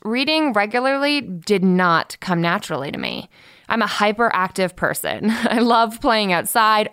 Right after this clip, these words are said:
always have. And in the third grade, I remember when my very kind teacher, Missus Rosen, called home to tell my mother that the picture book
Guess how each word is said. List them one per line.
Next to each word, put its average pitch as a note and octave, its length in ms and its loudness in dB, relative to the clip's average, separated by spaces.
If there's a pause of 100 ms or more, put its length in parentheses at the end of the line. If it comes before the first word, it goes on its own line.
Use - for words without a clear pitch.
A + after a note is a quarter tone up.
always B3+ 460 4
have. E3+ 500 -2 (400)
And B3 140 2
in B3+ 100 2
the A#3+ 100 2
third A#3 380 0
grade, G3 540 2
I F#3+ 140 2
remember G#3 500 2
when G3+ 140 2
my F3 320 0
very C#4 440 0
kind G3 560 -2
teacher, E3+ 480 -6
Missus G3 400 -4
Rosen, D#3 640 0 (540)
called C4+ 420 4
home F#3+ 540 0 (240)
to B3+ 80 -2
tell - 260 -4 (100)
my F4+ 140 2
mother A#3 400 2
that G#3 180 -6
the G3+ 100 0
picture - 600 -6
book E3 400 0